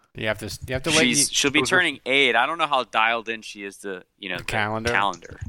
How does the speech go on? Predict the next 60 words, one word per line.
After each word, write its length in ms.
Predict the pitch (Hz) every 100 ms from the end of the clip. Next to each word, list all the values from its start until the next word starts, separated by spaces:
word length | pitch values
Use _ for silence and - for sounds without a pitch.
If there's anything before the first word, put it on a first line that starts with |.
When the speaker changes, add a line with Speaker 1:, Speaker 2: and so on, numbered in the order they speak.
| - _ _
Speaker 2:
Yeah. 200 | - 95
Speaker 3:
She'll 100 | 104 113
just 180 | 117 135
be 60 |
Speaker 1:
I 20 | 135
think 60 |
you 40 | 131
Speaker 3:
wondering 320 | 131 131 123
Speaker 1:
could 120 | 120
pull 160 | 151 120
it 80 | 110
out. 140 | 113
Speaker 3:
where 80 | 117
everybody 240 | - 110
else 280 | 107 101 -
is. 180 | 90 82
Speaker 1:
I 80 | 220
think 160 | 196
you 100 | 233
could 100 | 165 -
pull 180 | 123
it 80 | 104
off. 180 | 98 107 539
Speaker 2:
<laughs> 60 | - - - -
Speaker 1:
You 100 | 202
just 100 | 226
gotta, 220 | 247 202 - - -
you 40 |
gotta 140 | 233
plan 380 | 214 - 202 202
it 80 | 220
out. 400 | 180 156 196 - - -
You 60 | 165
gotta 160 | 180 165
start, 340 | - 185 175
like, 120 | 180
a 40 | 143
couple 240 | 185 180
days 240 | 185 196 208
ahead 220 | 180 147
of 80 | 143
time 460 | 156 143 151 196 - - - -
and 180 | 165
be 100 | 165
like, 380 | 180 160 151 - - - - - - - -
"Oh, 280 | 123 151
it's," 220 | 104 - -
like, 200 | 127 143
on, 180 | 139
like, 160 | 147 160
on 240 | 175 156
Wednesday, 560 | 131 147 233 220 131 127
be 120 | 117
like, 240 | 117 101 - -
"Man, 240 | 120 127
that's 220 | 98 123 101
awesome. 320 | 131 190 113
Your 120 | 151
birthday 440 | 139 143 - 95
is 140 | 85